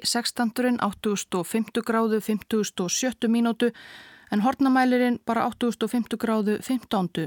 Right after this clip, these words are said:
mínútu. Hvort sem rétt var, fór ekki á milli mála að þeir komust styttra og styttra á degi hverjum.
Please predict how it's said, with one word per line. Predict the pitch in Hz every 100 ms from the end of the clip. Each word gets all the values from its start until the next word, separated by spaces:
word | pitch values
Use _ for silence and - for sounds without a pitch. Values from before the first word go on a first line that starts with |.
| 180
mínútu. | 185 156 - - _ _ _ _ - - - - - _
Hvort | - 202 -
sem | - 196 180
rétt | 214 233 - 220
var, | 247 254 - - - _ _
fór | 226 220
ekki | 269 - 220
á |
milli | 180 185 196
mála | 196 226 226 226 - _
að | -
þeir | 214 208
komust | - 247 233 226 - -
styttra | - - 220 - 254 202
og |
styttra | 170 - 208 - 233 240
á | 180 - -
degi | 196 196 196
hverjum. | 269 208 165